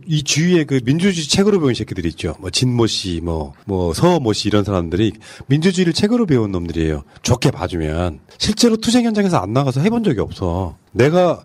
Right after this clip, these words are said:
신변의 불이익을 감수하고 두려움에 떨면서 싸워본 적이 없는 사람들이에요. 이 사람들이 말은 그렇게 하잖아. 야당은 선명하게 뭐 해야 된다고.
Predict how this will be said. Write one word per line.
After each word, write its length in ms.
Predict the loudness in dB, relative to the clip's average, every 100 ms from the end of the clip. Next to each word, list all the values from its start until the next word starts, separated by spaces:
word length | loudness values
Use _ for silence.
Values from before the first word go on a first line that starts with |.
| -2
신변의 500 | 0 4 2 2 -2
불이익을 460 | 0 2 2 2 2
감수하고 720 | 2 0 2 2 2 2 0 -4 -14 -20 0
두려움에 320 | 4 4 4
떨면서 360 | 2 0 0 2
싸워본 320 | 2 2 2
적이 160 | 0 0
없는 180 | -2
사람들이에요. 680 | -2 -2 -4 -6 -6 -6 -10 -16 -20 -20 0
이 100 | 2
사람들이 380 | 4 2 0 0
말은 320 | 2 4 2
그렇게 260 | 0 0 0
하잖아. 500 | 0 0 0 -2 -6 -16 -20 0
야당은 340 | 2 4 4 2
선명하게 460 | 0 0 2 0
뭐 140 | 0 2
해야 140 | 2
된다고. 580 | 0 -2 -2 -2 -4